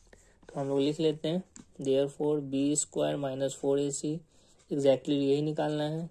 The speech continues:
तो बी स्क्वायर यानी कि ये वाला माइनस टू बाई थ्री का होल स्क्वायर माइनस फोर into ए जो है ये है टू बाई फ़ाइव into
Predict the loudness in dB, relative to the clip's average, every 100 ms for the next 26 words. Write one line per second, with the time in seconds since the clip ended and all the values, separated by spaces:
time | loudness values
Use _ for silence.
0 | -6 -4 0 0 0 0 2 0 -2 -8
1 | -8 -2 0 0 0 -4 _ _ _ _
2 | _ _ -2 0 0 -2 -2 0 2 6
3 | 6 6 0 -4 -4 0 0 0 -2 -16
4 | _ -14 -4 -2 -2 -6 -4 -2 -2 -4
5 | -6 -6 -4 -6 -6 -6 -2 2 2 0
6 | -10 -10 -6 -6 -6 -10 _ _ -20 _
7 | -2 6 6 6 4 4 2 0 0 -4
8 | -6 _ _ _ _ _ _ _ _ 0
9 | 2 4 4 4 -2 0 2 2 -2 -6
10 | -8 -8 -4